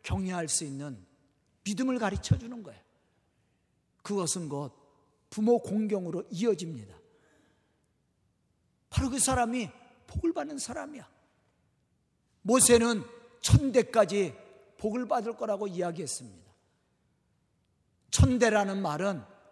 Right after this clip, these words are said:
숫자적인 개념이 아니에요. 영원이라고 이야기, 해석할 수가 있습니다. 다시 말하면 부모님을 공경함으로 하나님을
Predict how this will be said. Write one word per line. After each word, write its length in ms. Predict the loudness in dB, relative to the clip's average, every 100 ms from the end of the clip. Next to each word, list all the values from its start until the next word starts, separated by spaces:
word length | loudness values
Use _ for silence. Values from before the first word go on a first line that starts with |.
| _ -8
숫자적인 800 | -6 -6 4 6 6 2 -4 -6
개념이 380 | -8 -8 -8
아니에요. 320 | -10 -12 -16 -20 _ _ _ _ _ _ _ _ _ _
영원이라고 720 | 2 6 8 6 6 4 4 2
이야기, 320 | -2 -2 -8 -16 -10
해석할 400 | -10 -8 -8 -8
수가 220 | -8 -8
있습니다. 440 | -8 -10 -16 -20 _ _ _ _ _ _ _ _ _ _ _ _ _ 2
다시 300 | 12 12 12
말하면 1000 | 12 12 12 12 12 12 2 -10 -16 -10
부모님을 480 | 4 10 10 10 6
공경함으로 840 | 6 10 12 12 12 12 12 12 12 2 -4
하나님을 680 | 8 12 12 12 12 12 12